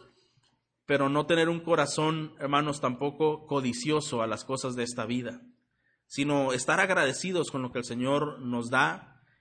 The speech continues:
estar agradecidos con lo que el Señor nos permite, porque al final nuestra satisfacción debe estar en Cristo, lo que el Señor es en nosotros. En Él tenemos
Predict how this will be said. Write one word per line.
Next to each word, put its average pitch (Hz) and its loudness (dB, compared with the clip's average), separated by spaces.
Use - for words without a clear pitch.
estar 143 2
agradecidos 175 4
con 147 -2
lo 139 0
que 139 -2
el 123 -2
Señor 139 0
nos 156 0
permite, 143 -2
porque 135 0
al 139 4
final 143 2
nuestra 170 0
satisfacción 131 -2
debe 143 2
estar 131 0
en 123 -2
Cristo, - -10
lo 120 0
que 135 0
el 123 0
Señor 147 2
es 147 2
en 123 0
nosotros. 113 -8
En 127 0
Él 147 4
tenemos 160 4